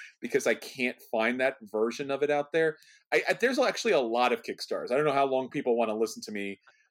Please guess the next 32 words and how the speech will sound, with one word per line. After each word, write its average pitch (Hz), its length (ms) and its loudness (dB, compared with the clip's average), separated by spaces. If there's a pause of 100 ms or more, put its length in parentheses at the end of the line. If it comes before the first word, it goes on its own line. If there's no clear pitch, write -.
(280)
bemoan 127 680 2 (340)
the 117 140 0
Kickstarters 127 640 0
that 120 100 2
I 110 60 4
did 107 180 -4
not 101 320 -2
back, 107 300 2
because 170 260 -2
there's 180 220 2 (180)
plenty, 123 680 -4 (180)
plenty 110 300 -2
of 95 140 -2
those. 95 420 -4 (540)
Mostly 226 440 2
they're 170 380 4
miniature 139 540 -2
based, - 540 -2 (920)
because 120 260 -2
always 131 240 4
the 131 60 0
miniature 120 280 0
based 113 220 0
when 113 100 -4
they 107 60 2
go 110 180 4
onto 110 200 0
the 104 60 -10
secondary 107 420 0
market 104 360 0
are 101 120 0
in-, 98 100 -10